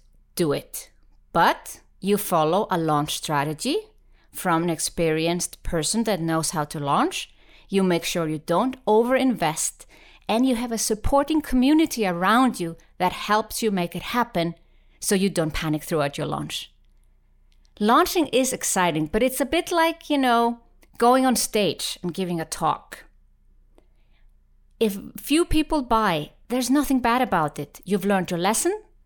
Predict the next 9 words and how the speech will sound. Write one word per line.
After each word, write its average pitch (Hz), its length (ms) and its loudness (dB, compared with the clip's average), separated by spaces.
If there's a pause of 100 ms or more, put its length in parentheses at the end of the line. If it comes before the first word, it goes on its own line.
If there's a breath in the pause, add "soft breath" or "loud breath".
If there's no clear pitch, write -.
(440)
Assuming 226 460 2
that 214 160 0
you 185 80 -2
have 170 180 -4
not 233 360 2
overinvested, 196 920 0 (800)
that 208 340 0
will 185 140 -2
be 165 300 -6